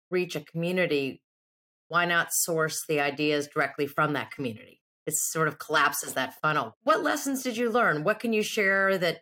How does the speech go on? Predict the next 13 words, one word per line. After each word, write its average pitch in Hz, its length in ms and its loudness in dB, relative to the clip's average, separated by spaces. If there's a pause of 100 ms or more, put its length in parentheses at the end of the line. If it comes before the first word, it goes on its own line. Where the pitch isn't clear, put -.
(140)
that 175 200 -2
you 180 100 0
learned 170 260 2
that's 160 200 -2
not 156 160 2
a 156 40 -14
corporate 156 380 -4
secret 160 320 -2
that'll 143 240 0
get 139 180 -2
you 143 120 -2
in 135 40 -6
trouble? 139 360 -6